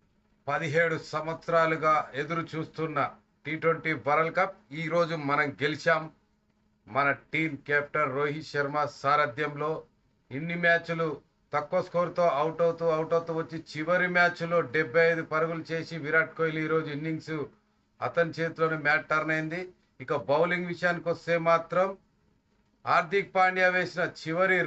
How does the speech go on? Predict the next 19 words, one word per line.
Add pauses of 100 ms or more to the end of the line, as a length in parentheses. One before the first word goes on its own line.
రెండు (120)
ఓవర్లు (680)
కీలక (160)
బ్యాట్స్‌మన్,
సౌత్
ఆఫ్రికా (120)
కీలక (120)
బ్యాట్స్‌మన్
క్లాసెన్
వికెట్ (260)
మరియు (600)
డేవిడ్
మిల్లర్
వికెట్లే (160)
ఈ (120)
మ్యాచ్ను
టర్న్
అవుట్
చేశాయి.